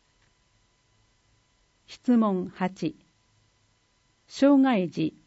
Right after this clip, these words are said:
介護用自動車燃料購入費助成金の内容は？答え。障害児の外出支援及び障害児を介護する者の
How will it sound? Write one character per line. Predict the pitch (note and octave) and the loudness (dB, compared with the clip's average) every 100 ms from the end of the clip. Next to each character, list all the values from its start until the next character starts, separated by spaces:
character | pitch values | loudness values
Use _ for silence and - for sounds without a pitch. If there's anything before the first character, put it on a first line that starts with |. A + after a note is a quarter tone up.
| _ | _
介 | A3 A#3+ B3+ | 0 2 2
護 | B3 A#3 | 2 0
用 | G#3 G3 F3+ - _ _ - | 0 -2 -4 -6 _ _ -10
自 | F3 A3 | -4 0
動 | C#4+ B3 | 2 2
車 | - D#3+ | 0 -2
燃 | E3+ G#3 A3+ | 0 2 2
料 | A3+ A#3 G3+ | 2 2 0
購 | G3+ G#3 A3+ | -2 0 2
入 | A3 F3 | 2 0
費 | E3 - - - _ - | -2 -6 -12 -12 _ -4
助 | F#3 F#3 | -4 0
成 | A#3+ A#3 | -2 -2
金 | A#3 G#3 G3 | -4 -2 -2
の | F#3 F3 | -2 -2
内 | E3 F#3 F3+ | -2 -2 -2
容 | E3 D#3+ | -2 -2
は？ | D3+ D3+ _ _ _ _ _ _ _ _ _ _ _ _ _ _ _ _ _ _ _ _ | -4 -10 _ _ _ _ _ _ _ _ _ _ _ _ _ _ _ _ _ _ _ _
答 | F#3+ F#3 F#3+ | -8 -6 -4
え。 | C#3+ - _ _ _ _ _ _ _ _ _ _ _ _ _ | -6 -10 _ _ _ _ _ _ _ _ _ _ _ _ _
障 | - D4+ C#4+ | 0 4 4
害 | C4+ A3 | 4 0
児 | E3 E3+ | -2 -2
の | D#3+ D#3+ _ - | -2 -4 _ -4
外 | G3 A#3 | 0 0
出 | A#3 - G#3 | -2 -6 -6
支 | G3+ G3 | -4 -2
援 | D#3 C#3+ - _ - | -2 -2 -10 _ -6
及 | F#3 F#3+ | 0 0
び | F3+ F3+ - _ _ _ | 0 -6 -8 _ _ _
障 | - C#4+ C#4+ | -2 2 2
害 | C#4 A#3 | 2 0
児 | D#3+ E3+ | 0 0
を | D#3+ | 0
介 | - G#3+ F#3 | -2 -2 -2
護 | D#3+ | -4
す | - E3 | -4 -2
る | E3+ | 0
者 | E3 E3+ F#3+ | 0 -2 -2
の | F3 | -4